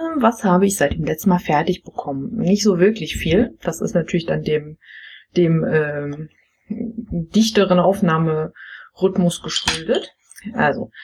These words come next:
ich habe ein Kleid genäht. Ein Kleid, was ich eigentlich aus einem sehr dünnen, karierten Baumwollstoff nähen wollte, ähm, der dann auch noch so hübsche Glitzerfäden hatte.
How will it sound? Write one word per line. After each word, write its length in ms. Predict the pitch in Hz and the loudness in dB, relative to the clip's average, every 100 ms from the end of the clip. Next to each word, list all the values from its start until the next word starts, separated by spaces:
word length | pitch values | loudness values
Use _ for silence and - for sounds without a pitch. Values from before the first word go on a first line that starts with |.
| - - - - - | -18 -18 -18 -18 -2
ich 180 | 226 233 | 2 4
habe 240 | 240 220 | 6 6
ein 220 | - 175 | 4 0
Kleid 500 | 180 - 131 143 - | -2 -4 0 0 -2
genäht. 580 | - 139 131 131 131 117 | -4 -2 -2 -2 -2 -2
Ein 200 | 147 147 | -2 -2
Kleid, 400 | - 156 196 226 | -2 0 0 -2
was 160 | 156 - | -10 -10
ich 220 | 165 - | -10 -4
eigentlich 520 | 151 175 190 175 - | 0 0 0 -2 -4
aus 180 | - - | -6 -6
einem 640 | 156 147 147 147 151 147 - - | -6 -6 -10 -12 -14 -16 -12 -8
sehr 260 | 196 160 165 | -2 2 2
dünnen, 400 | 165 185 214 214 | 4 4 6 4
karierten 520 | 175 160 185 180 156 | 0 2 2 0 -2
Baumwollstoff 840 | 160 208 220 214 - 208 202 - | 2 2 2 -2 -4 -4 -4 -2
nähen 540 | 214 202 208 220 208 185 | 0 2 4 4 4 2
wollte, 580 | 185 214 233 - 240 277 - - - - - - _ - | 2 4 2 0 0 0 -10 -20 -20 -20 -20 -20 _ -2
ähm, 960 | 180 185 185 196 190 190 190 190 - | 2 4 4 2 2 -2 -4 -2 0
der 140 | 160 160 | 0 0
dann 160 | - | 0
auch 100 | 160 | 0
noch 100 | 165 | 0
so 160 | 165 175 | 0 -2
hübsche 220 | 170 180 | -2 -2
Glitzerfäden 800 | 170 180 233 226 220 220 220 202 | -2 0 0 2 4 4 4 0
hatte. 400 | 202 202 202 202 | -4 0 2 2